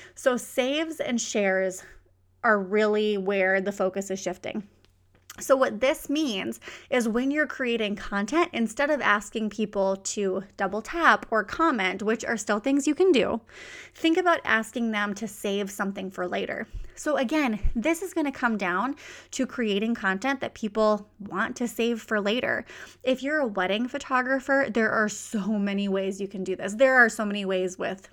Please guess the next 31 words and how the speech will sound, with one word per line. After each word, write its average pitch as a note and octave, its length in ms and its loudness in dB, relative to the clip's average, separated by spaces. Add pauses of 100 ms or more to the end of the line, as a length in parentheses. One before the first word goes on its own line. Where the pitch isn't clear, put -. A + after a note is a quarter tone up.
(160)
every G3 340 2
industry, F#3 640 -4 (320)
um, F#3+ 180 2
but G3+ 160 2
wedding G#3 280 4
photography F#3+ 640 -2
is F#3 200 -2
what F3+ 580 -2 (400)
I'm G3+ 140 0
going F#3+ 240 -2
to G3 100 -6
use F#3+ 140 -2
as F#3 160 -6
an G3+ 100 -4
<laughs> G3 60 -2
example G3+ 420 2
right F3+ 180 0
now. F#3+ 300 2 (440)
Um, G#3 300 4
so B3+ 120 6
if B3+ 100 2
you're D#4+ 140 2
a D#4 40 4
wedding B3+ 300 2
photographer, F#3+ 720 2
you A3 140 -2
could A3 200 -2
do A3+ 140 2
a G#3+ 80 4
post G#3 580 0
about F#3+ 720 0